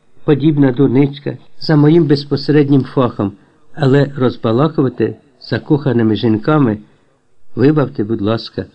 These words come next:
адже я вас уже півгодини умовляю.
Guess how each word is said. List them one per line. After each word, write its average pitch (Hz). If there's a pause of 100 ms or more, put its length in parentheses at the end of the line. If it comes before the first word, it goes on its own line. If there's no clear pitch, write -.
(220)
адже 123 (160)
я 139
вас 139
уже 131 (280)
півгодини 139
умовляю. 113